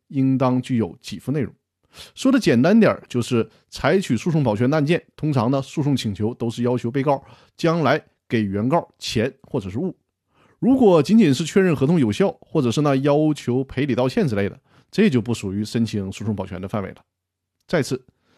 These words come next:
财产保全的申请呢，一般应当由当事人，也就是原告提出来。法院呢，通常不主动采取保全措施，但是如果法院认为有必要的时候，也可以依职权来采取诉讼财产保全的措施。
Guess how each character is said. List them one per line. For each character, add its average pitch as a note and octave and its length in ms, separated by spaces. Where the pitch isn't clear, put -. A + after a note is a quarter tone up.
财 G#3 140
产 C4 140
保 G3+ 120
全 E3 160
的 G#3+ 80
申 A3 180
请 E3+ 160
呢， D3 300
一 G3+ 180
般 F3 340
应 D#3 180
当 C#3+ 160
由 B2+ 120
当 D3 220
事 C3+ 140
人， A2 180
也 A#2+ 80
就 G#2+ 120
是 A2 120
原 G#2 240
告 E3+ 140
提 G#2+ 140
出 - 120
来。 F#2+ 80
法 C3 320
院 G#3 160
呢， F3 140
通 A3 300
常 B2 400
不 G3+ 100
主 G#2 160
动 A2 140
采 G#2 240
取 G#2 100
保 F#2+ 140
全 F#2 120
措 G2+ 140
施， - 180
但 F3+ 160
是 C#3+ 180
如 C4 160
果 G#3+ 300
法 A#2+ 280
院 A#3 300
认 D#3+ 160
为 C#3+ 80
有 A2 100
必 B2+ 80
要 C3 140
的 A2 80
时 G2 100
候， G#2+ 220
也 D3 120
可 G3+ 160
以 A#3 180
依 A3+ 120
职 A3+ 280
权 A2 220
来 A2+ 160
采 A2 240
取 - 160
诉 - 180
讼 A#2+ 160
财 G2+ 280
产 G2 260
保 - 140
全 - 180
的 G2+ 60
措 G2+ 140
施。 - 160